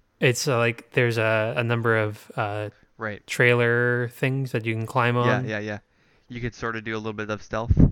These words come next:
Speaker 2: Yeah.
Speaker 1: that was, oh my goodness, that,
Speaker 2: Yeah.
Speaker 1: that took me hours.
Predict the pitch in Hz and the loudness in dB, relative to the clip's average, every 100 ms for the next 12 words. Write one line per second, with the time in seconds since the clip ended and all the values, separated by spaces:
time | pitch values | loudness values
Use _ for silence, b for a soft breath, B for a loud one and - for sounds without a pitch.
0 | - 139 113 104 113 151 139 113 101 - | 4 0 2 0 -2 -4 -2 -4 -6 -12
1 | - _ 139 127 113 110 117 110 - - | -16 _ -6 -4 -6 -4 -4 -4 -6 0
2 | 120 117 - _ 165 127 135 127 - 110 | 0 0 -6 _ 0 2 2 -2 -6 -2
3 | 110 117 110 104 101 - | 2 4 2 -2 -6 -10